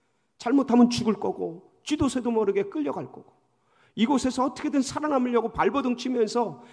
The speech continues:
매일매일 공부하면서 언어를 익히면서, 우리가 유학 가면 많은 사람들이 그러잖아요. 외국어를 공부한다는 게 어떤 거지? 그런 시간들을 보내면서 애를 타면서 몸부림쳤을 그 시간들, 감사해요, 그게?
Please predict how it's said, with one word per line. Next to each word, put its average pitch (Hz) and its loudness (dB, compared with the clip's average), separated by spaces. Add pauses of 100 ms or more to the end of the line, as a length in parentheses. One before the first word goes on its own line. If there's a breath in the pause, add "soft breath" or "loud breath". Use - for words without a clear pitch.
(140 loud breath)
매일매일 339 4
공부하면서 247 2
언어를 240 4
익히면서, 214 -2
우리가 208 -2
유학 247 4
가면 233 2
많은 254 -2
사람들이 247 -8
그러잖아요. - -12 (380)
외국어를 240 4
공부한다는 202 -2
게 185 -4
어떤 175 -8
거지? - -10 (320 loud breath)
그런 277 6
시간들을 240 0
보내면서 226 2 (180 loud breath)
애를 330 2
타면서 277 -2
몸부림쳤을 349 2
그 302 4
시간들, - -4 (400)
감사해요, 131 -6
그게? 185 -14